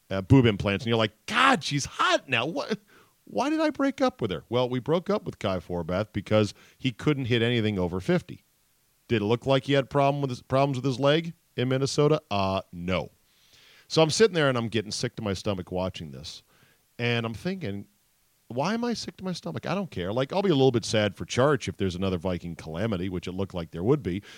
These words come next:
But otherwise, why do I care? And then it dawned on me, man,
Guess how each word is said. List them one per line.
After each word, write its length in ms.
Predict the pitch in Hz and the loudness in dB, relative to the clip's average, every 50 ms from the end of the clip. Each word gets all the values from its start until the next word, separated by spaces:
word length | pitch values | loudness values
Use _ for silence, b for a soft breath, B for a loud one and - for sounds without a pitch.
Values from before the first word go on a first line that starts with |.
| B B | B B
But 100 | - 196 | 0 2
otherwise, 580 | 226 254 262 196 135 113 113 127 143 139 - - - _ _ _ | 4 4 6 6 6 6 6 4 2 0 -4 -12 -14 _ _ _
why 480 | - - - 151 156 170 196 247 262 | -14 -10 -8 -4 -2 -2 0 0 2
do 120 | 262 240 240 | 2 2 2
I 120 | 247 247 | 0 -2
care? 340 | - - 208 233 233 190 - - - - - - - - - - - - - - - - - - - - | -4 -4 -4 -4 -4 -4 -8 -10 -12 -20 -20 -20 -20 -20 -20 -20 -20 -20 -20 -20 -20 -20 -20 -20 -20 -10
And 80 | - 117 | -4 0
then 140 | 143 185 220 | 0 2 0
it 80 | 202 | 0
dawned 260 | - 151 135 143 151 131 | 2 2 2 2 2 0
on 140 | 104 92 | -2 -2
me, 120 | 87 87 87 | -2 -4 -4
man, 360 | 90 107 117 123 117 98 90 | -4 -4 -4 -4 -4 -6 -8